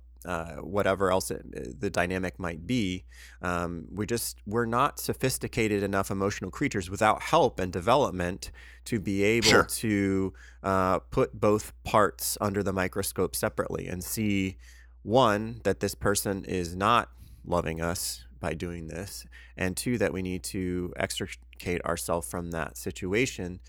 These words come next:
Speaker 1: um, to not let this continue, uh, let it perpetuate,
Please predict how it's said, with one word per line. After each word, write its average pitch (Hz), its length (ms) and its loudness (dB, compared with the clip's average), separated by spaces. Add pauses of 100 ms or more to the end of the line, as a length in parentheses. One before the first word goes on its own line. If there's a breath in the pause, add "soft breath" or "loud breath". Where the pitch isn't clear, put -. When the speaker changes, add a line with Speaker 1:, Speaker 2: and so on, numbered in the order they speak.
(260 loud breath)
Speaker 1:
um, 90 580 -4
to - 120 -6
not 90 340 0
let 92 180 -2
this 92 200 -4
continue, 95 640 -4
uh, 82 240 -4
let 90 200 -2
it - 100 -10
perpetuate, 92 640 0